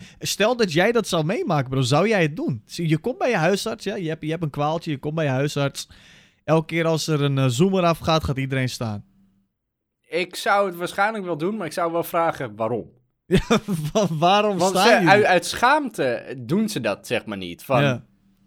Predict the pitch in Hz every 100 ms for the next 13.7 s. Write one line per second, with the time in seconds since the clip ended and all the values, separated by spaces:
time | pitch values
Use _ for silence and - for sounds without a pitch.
0 | - 131 139 135 - 208 156 151 185 151
1 | 113 113 - 110 - 127 123 117 - 196
2 | 135 110 101 185 190 131 98 92 - -
3 | 92 117 226 269 233 190 190 180 170 156
4 | _ _ - 147 151 151 151 131 123 -
5 | 135 117 123 113 98 - 147 113 - _
6 | _ _ _ _ _ _ _ _ - 110
7 | 185 226 170 143 104 143 135 87 80 101
8 | 104 131 113 - - 101 98 82 76 -
9 | _ _ 139 143 127 113 _ _ _ _
10 | _ _ _ _ _ _ _ _ _ _
11 | _ _ - 151 143 139 165 214 - -
12 | - - - 196 165 160 165 147 156 196
13 | 156 143 123 123 135 208